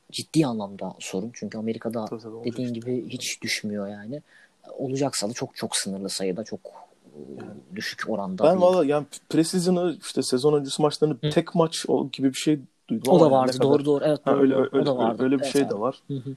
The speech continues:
Speaker 2: Yani böyle hazırlık kampını da böyle daha
Speaker 1: Bayağı
Speaker 2: çok sık
Speaker 1: kısaltıp,
Speaker 2: test yap-,
Speaker 1: güdükleştirip,
Speaker 2: yapıp falan
Speaker 1: evet.
Speaker 2: böyle, evet.
Speaker 1: Hı hı, hı hı.
Speaker 2: Öyle bir şey. Bu zamanda yani şimdi N F L'de şeyi de görüyoruz son zamanlarda,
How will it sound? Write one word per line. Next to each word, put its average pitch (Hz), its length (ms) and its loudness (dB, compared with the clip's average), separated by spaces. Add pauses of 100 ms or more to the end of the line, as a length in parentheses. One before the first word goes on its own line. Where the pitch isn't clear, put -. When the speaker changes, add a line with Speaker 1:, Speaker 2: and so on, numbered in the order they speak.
(120)
Speaker 2:
Yani 120 220 4
böyle 123 160 2 (160)
hazırlık 123 400 0
kampını 123 540 0 (480)
da 113 120 2
böyle 110 260 0
daha 117 220 -2
Speaker 1:
Bayağı 165 180 4
Speaker 2:
çok 143 60 -4
sık - 80 0
Speaker 1:
kısaltıp, 151 420 0
Speaker 2:
test - 240 -2
yap-, 143 80 2
Speaker 1:
güdükleştirip, 123 460 -2
Speaker 2:
yapıp 139 140 -6
falan 117 260 -2
Speaker 1:
evet. 101 100 -6
Speaker 2:
böyle, 110 120 2
evet. 127 300 0
Speaker 1:
Hı 143 40 -6
hı, 135 160 -8
hı 143 60 -6
hı. 135 220 -8
Speaker 2:
Öyle 117 120 0
bir - 60 -12
şey. 117 140 2
Bu 117 60 -4
zamanda 131 460 4
yani 120 300 -4 (380)
şimdi 113 260 -4
N 117 80 0
F 120 120 0
L'de 127 280 2 (240)
şeyi 123 260 0
de 127 60 0
görüyoruz 127 600 0 (260)
son - 320 -6
zamanlarda, 110 680 -2